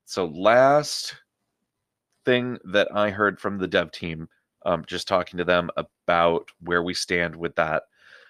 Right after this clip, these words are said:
um, we, we just moved it back a little bit. Um, we see some additional networks that may have more potential at the moment.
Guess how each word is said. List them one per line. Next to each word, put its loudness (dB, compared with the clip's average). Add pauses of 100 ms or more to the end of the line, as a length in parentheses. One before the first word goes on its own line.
(160)
um, 2 (1040)
we, -4 (2250)
we -6
just -6
moved 0
it 0
back 0 (120)
a -2
little 0
bit. -6 (560)
Um, 2 (1080)
we -4
see -2 (1300)
some -2
additional 4
networks 2
that -6
may 4
have 0
more 2
potential -4
at -2
the -4
moment. -4